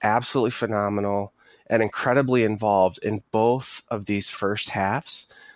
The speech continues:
Um, against the, the Clippers, I think he only had two or four points in the second half. And then today against the Hawks, he had sixteen or eighteen in the first half, and then again, two points in the second half. Um, you know, some of that could be the fact that the defense made adjustments and,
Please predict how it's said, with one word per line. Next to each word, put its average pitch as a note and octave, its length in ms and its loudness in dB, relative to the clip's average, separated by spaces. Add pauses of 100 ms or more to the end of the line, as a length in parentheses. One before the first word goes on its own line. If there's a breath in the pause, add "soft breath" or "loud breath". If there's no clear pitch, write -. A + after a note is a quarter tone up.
(200 loud breath)
Um, G#2 400 2
against C#3 480 0
the, G#2 140 -4 (100)
the A2 140 -6
Clippers, C#3+ 360 0
I C3 80 2
think A#2+ 200 0
he B2 100 2
only A#2+ 180 2
had G#2+ 200 0
two C3 180 0
or B2+ 100 2
four A2 240 -4
points A2+ 380 0
in B2 80 -2
the B2 80 2
second B2+ 300 -2
half. B2 400 -2 (500 loud breath)
And A#2 180 2
then A2 140 4
today A#2 320 4
against A2 260 0
the G#2+ 80 0
Hawks, A2+ 560 0 (140)
he A#2+ 140 -2
had G#2+ 140 0
sixteen C3 360 0
or A2+ 100 2
eighteen A2+ 280 -2
in G#2 140 0
the G2+ 100 -4
first - 260 -6
half, G#2+ 240 -4
and G#2+ 100 -4
then G#2 140 -2
again, A2 500 0 (340 soft breath)
two G3+ 240 2
points C#3+ 640 -2
in G#2 100 0
the G#2 60 -2
second G#2+ 340 -2
half. G#2 360 -2 (600 soft breath)
Um, A2+ 400 2 (320)
you D#3 100 4
know, D3 60 4
some F3 200 4
of F3 60 6
that D#3 120 6
could D3+ 160 0
be C#3 140 2
the C#3+ 80 4
fact C3+ 300 0
that A#2+ 160 -2
the A#2 80 -4
defense A#2+ 420 0
made A#2 200 2
adjustments A#2 520 -2
and, A2 120 -4